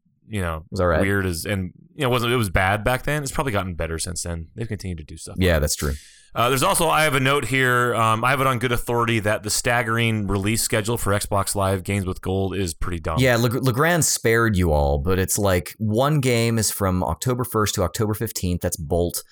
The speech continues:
Speaker 2: Then there's one that's good for all of October, Tembo the Badass Elephant. Then the Xbox three sixty game, uh,
Speaker 1: Okay,
Speaker 2: Ninja Gaiden
Speaker 1: yeah, we,
Speaker 2: three.
Speaker 1: we, we
Speaker 2: No,
Speaker 1: get it.
Speaker 2: you're gonna suffer now that you brought this up.
Speaker 1: <laughs>
Speaker 2: Ten sixteen to ten thirty-one, Ninja Gaiden three. But then Friday the thirteenth goes from,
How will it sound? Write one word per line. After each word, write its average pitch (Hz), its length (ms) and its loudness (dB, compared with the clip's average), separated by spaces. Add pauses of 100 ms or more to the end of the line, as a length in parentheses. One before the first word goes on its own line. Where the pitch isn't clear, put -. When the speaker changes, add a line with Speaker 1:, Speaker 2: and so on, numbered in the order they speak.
(260)
Speaker 2:
Then 107 180 2
there's 143 140 2
one 127 160 2
that's - 200 -2
good 104 220 -2
for 95 220 -2
all 147 240 4
of 113 80 2
October, 87 420 0
Tembo 92 280 0
the 85 80 -2
Badass 82 340 0
Elephant. 82 340 -4 (360)
Then 131 380 2 (100)
the 113 140 2
Xbox 113 420 0
three 113 140 -2
sixty - 340 -2
game, 101 480 0
uh, 90 380 2
Speaker 1:
Okay, 135 340 2
Speaker 2:
Ninja 113 140 0
Gaiden - 20 -4
Speaker 1:
yeah, 107 200 4
we, 110 100 2
Speaker 2:
three. 127 140 2
Speaker 1:
we, 107 200 -2
we 143 60 4
Speaker 2:
No, 185 240 4
Speaker 1:
get - 80 -4
it. 117 40 -2
Speaker 2:
you're 160 220 4
gonna 147 120 4
suffer 147 380 2
now 92 160 4
that 87 80 0
you 87 80 -2
brought 87 220 0
this 82 140 -2
up. 87 160 2 (180)
Speaker 1:
<laughs> 175 180 -4
Speaker 2:
Ten 160 220 4
sixteen 151 420 0
to 110 80 -2
ten 131 220 0
thirty-one, 113 400 2
Ninja 104 120 0
Gaiden 101 200 2
three. 110 140 0
But 92 100 -2
then 117 100 0
Friday 135 300 0
the 110 100 -2
thirteenth 127 360 -4
goes 113 180 0
from, 101 220 -2